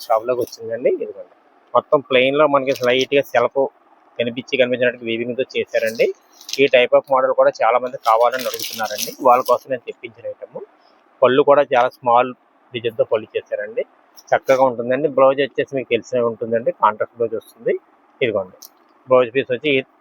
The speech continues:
ఈ type of ఇచ్చారండి బ్లౌజ్. కాంట్రాస్ట్ ప్లెయిన్ బ్లౌజ్ ఇచ్చారు. చక్కగా ఉందండి. శారీ కూడా చాలా చక్కగా,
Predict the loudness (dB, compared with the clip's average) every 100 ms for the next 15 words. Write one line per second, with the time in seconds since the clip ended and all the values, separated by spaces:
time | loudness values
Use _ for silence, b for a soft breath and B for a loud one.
0 | _ -6 -6 -2 0 0 0 -4 -4 -4
1 | -2 -2 0 0 -2 -6 _ _ _ 0
2 | 0 2 0 0 -2 -2 -2 -2 -4 -12
3 | -8 -6 -4 -4 -2 0 0 -2 -4 -6
4 | -2 2 2 2 2 2 _ -2 0 2
5 | 0 _ _ _ _ _ -4 -4 2